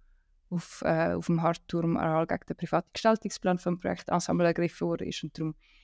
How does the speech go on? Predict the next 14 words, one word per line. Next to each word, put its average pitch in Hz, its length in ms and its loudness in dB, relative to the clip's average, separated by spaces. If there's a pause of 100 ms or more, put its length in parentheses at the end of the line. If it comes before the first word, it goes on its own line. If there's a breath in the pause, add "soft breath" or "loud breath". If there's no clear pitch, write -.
(120)
habe 202 140 6
ich 202 40 8
eigentlich 202 360 6
dort - 100 -4
dann 190 100 6
angefangen 165 480 4
und 160 160 -4
dann 156 120 2
nachher 151 300 2
zu - 140 -8
der - 100 -4
Aargauer 156 420 0
Strasse - 560 -6 (320)
gefunden. 76 440 -6